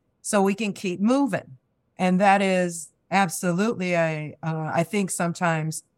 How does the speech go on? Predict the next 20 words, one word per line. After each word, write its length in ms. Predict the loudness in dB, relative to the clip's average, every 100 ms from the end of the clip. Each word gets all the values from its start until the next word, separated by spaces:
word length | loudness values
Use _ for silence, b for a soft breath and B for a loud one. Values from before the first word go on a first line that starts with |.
| -4
expedience 760 | -2 -2 -2 -2 0 0 -2
is 140 | -4 -6
the 160 | -2
enemy, 480 | 0 2 2 0 -6 _ -20 -14 -6
because 800 | -4 2 4 6 4 0 -6 -10
reconciliation 1500 | 0 2 4 0 -2 -2 -2 -2 -2 -2 -4 -6 -6 -6 -6 -8 -12 0
of 380 | 2 4 0 -4
the 140 | -6 -8
differences 1160 | -4 -4 -2 -2 -2 0 0 0 0 -4 -8 -8 0
in 380 | 0 2 -2 -4 _ _ _ _
ideology 1040 | 4 4 4 4 6 4 0 -4 -8 -10 -4
and 200 | -2 -2
point 300 | 0 0 2
of 140 | 0
view 560 | 0 0 2 0 -4 -10 _ _ _
takes 500 | -8 -2 0 -2 -6 -6
time 680 | -6 -4 -2 -4 -10 -16
to 160 | -4 -2
work 380 | 2 2 0 -4
through 760 | -12 -6 0 0 0 -2 -6